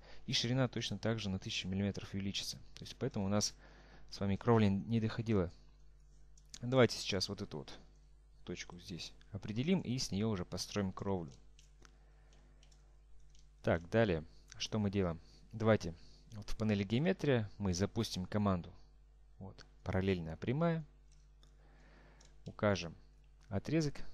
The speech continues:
Вот прямую указываем, кликом и на расстоянии, а, давайте здесь пишем расстояние пятьсот, всё у нас в миллиметрах, пятьсот, я нажимаю вот, вот она у нас, эта прямая, нажмём создать объект, эту нам не нужно,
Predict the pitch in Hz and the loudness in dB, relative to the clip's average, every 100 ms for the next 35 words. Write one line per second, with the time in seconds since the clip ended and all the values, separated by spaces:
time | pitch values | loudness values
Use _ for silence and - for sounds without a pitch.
0 | - - - - 95 - 107 98 90 95 | -10 -20 -18 -14 -4 2 4 4 2 4
1 | 113 143 127 117 131 147 123 - 143 117 | 4 2 -2 -4 0 0 0 -4 0 2
2 | 104 104 - 113 107 90 - - - - | 2 2 4 4 4 2 -4 -18 -20 -20
3 | - - 101 92 95 92 92 90 90 - | -20 -10 -6 -4 -2 -2 -2 -6 -8 -6
4 | - 92 92 - 98 90 82 - - - | -6 -4 -4 -2 -2 -2 -4 -10 -8 -2
5 | 165 175 - - 190 87 - 107 120 160 | 0 -2 -4 -2 0 0 -2 0 0 0
6 | - - - - - - - 98 - 147 | -2 -6 -14 -18 -16 -16 -10 -6 -4 -4
7 | - 95 92 95 92 95 147 165 - - | -2 -2 -2 0 -2 2 2 2 -2 -16
8 | - - 95 92 90 85 82 87 90 - | -20 -12 -10 -8 -6 -6 -6 -10 -10 -10
9 | - 113 143 170 135 104 95 101 85 - | -4 0 4 4 2 -4 -2 -4 -2 -2
10 | 95 92 92 90 123 156 - - - - | 0 0 0 0 0 0 -2 -20 -20 -20
11 | - - - - - - 117 104 92 87 | -20 -20 -20 -20 -20 -2 0 0 -2 -2
12 | 87 90 113 143 147 | -2 -2 -2 -2 -4